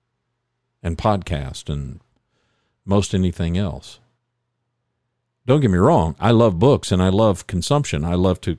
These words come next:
I mean, come on, we're sitting here talking about an article that was written in October of twenty eighteen entitled "The Value of Owning More Books Than You Can Read." And I'm, I, I'm reading this article and I'm discussing it with you. So I'm,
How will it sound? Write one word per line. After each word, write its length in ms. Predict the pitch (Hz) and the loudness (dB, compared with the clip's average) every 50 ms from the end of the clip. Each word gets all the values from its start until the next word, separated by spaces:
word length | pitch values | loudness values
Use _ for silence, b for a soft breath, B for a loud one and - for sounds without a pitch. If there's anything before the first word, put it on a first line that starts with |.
| _ - | _ -10
I 60 | 71 | -8
mean, 160 | 80 78 76 | -8 -8 -8
come 180 | - - 101 104 | -4 -2 0 0
on, 180 | 139 143 104 | 2 2 0
we're 100 | 87 85 | 0 -2
sitting 320 | - - 156 139 143 139 117 | -2 -2 -2 0 0 0 0
here 140 | 101 92 85 | 0 -2 -2
talking 380 | - - 131 143 - - 98 | 0 0 0 0 0 -2 -2
about 300 | 90 82 87 87 87 85 | -2 0 0 0 0 0
an 120 | 90 87 92 | 0 0 0
article 360 | 107 117 120 120 - 98 90 | 0 0 0 0 -2 -2 -2
that 140 | 90 92 87 | -2 -2 -2
was 140 | 92 90 90 | -2 -2 -2
written 260 | 98 107 101 95 95 | -2 -2 -2 -2 -2
in 160 | 87 87 90 | -2 -2 -2
October 540 | 87 85 - - - 120 120 113 104 95 85 | -4 -6 -8 -4 -2 -2 0 0 0 -2 -2
of 120 | 85 78 | -4 -8
twenty 440 | - - - 107 104 101 - 101 85 | -10 -6 -4 -2 -2 -2 -2 -4 -4
eighteen 640 | - 87 85 85 - - - - 127 120 95 82 85 | -4 -4 -4 -6 -6 -8 -4 -2 0 0 0 0 0
entitled 480 | 90 87 87 - 117 113 110 104 95 90 | -2 -2 -2 0 0 0 0 0 -2 -2
"The 60 | 92 | -4
Value 500 | 87 82 78 - 135 135 127 120 110 104 | -4 -4 -2 0 0 0 2 2 2 0
of 100 | 95 92 | 2 2
Owning 260 | 101 101 101 98 95 | 0 0 0 0 0
More 200 | 92 90 90 90 | 0 0 0 0
Books 280 | 85 90 113 117 - - | 0 0 -2 -2 -2 -4
Than 140 | - 92 87 | -6 -4 -4
You 100 | 82 78 | -4 -4
Can 160 | 82 78 78 | -4 -4 -4
Read." 260 | 78 73 69 64 - b b b b b b b b b b b b _ | -4 -4 -4 -6 -8 b b b b b b b b b b b b _
And 280 | - 104 101 101 101 98 | -4 -2 0 0 0 0
I'm, 300 | 95 98 98 95 95 - - - | 0 0 0 0 -2 -4 -4 -2
I, 240 | 92 90 92 92 90 - | 0 0 2 0 0 -2
I'm 240 | 95 92 92 92 92 | -2 -2 0 2 2
reading 320 | 101 107 113 107 104 104 | 4 4 4 4 2 2
this 180 | 101 98 - - | 2 2 2 2
article 480 | 113 113 113 113 110 - 95 87 85 | 2 2 2 2 0 0 0 0 0
and 120 | 85 82 85 | 0 0 0
I'm 120 | 85 87 82 | 0 0 -2
discussing 540 | 82 - - - - 107 104 - - 101 | -2 -4 -2 0 0 0 0 0 -2 -2
it 160 | 92 92 - - | -2 -2 -2 -4
with 200 | 90 87 - - | -6 -4 -2 -2
you. 200 | 120 120 95 85 | -2 0 0 -2
So 240 | - - 90 87 | -2 -2 0 0
I'm, 240 | 87 87 92 92 87 | 0 0 -2 -4 -6